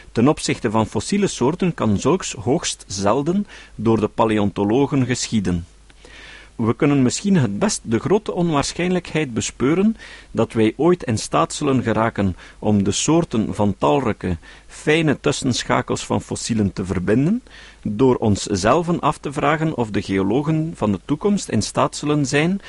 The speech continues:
om te bewijzen dat onze verschillende rassen van runderen, schapen, paarden en honden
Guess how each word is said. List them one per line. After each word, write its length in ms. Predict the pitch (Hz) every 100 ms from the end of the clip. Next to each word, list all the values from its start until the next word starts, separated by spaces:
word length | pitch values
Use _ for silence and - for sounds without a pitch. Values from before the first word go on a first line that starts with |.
| - -
om 180 | - 110
te 140 | -
bewijzen 640 | 101 98 90 95 131 196 247 - - -
dat 200 | - -
onze 300 | 127 101 98
verschillende 600 | 95 - - 185 170 143
rassen 400 | 131 - 117 98
van 160 | 101
runderen, 500 | 95 101 120 160 202 165
schapen, 560 | - 143 156 - 151 -
paarden 420 | 131 131 117 107
en 180 | 98 98
honden 420 | 95 147 202